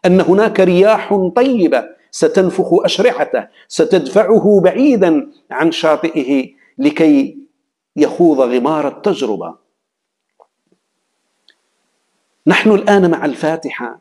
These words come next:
حينما نقول هذا الكلام نريد أن نفهم لماذا بدأها الله سبحانه وتعالى بكلمة الحمد لله.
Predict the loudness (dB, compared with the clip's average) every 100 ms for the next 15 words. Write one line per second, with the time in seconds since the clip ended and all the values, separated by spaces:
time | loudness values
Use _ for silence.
0 | _ 0 2 4 2 2 2 4 2 2
1 | -2 0 0 0 -4 -8 -16 _ _ -4
2 | 2 4 4 2 -2 -2 -2 -4 -2 0
3 | 0 -2 -2 0 0 -2 -4 -2 0 0
4 | -4 -10 -4 -2 0 -2 -4 -2 0 0
5 | -2 0 2 0 0 _ _ _ _ -12
6 | -12 -10 -6 -6 -4 -6 -6 -6 -6 -8
7 | -10 -14 -18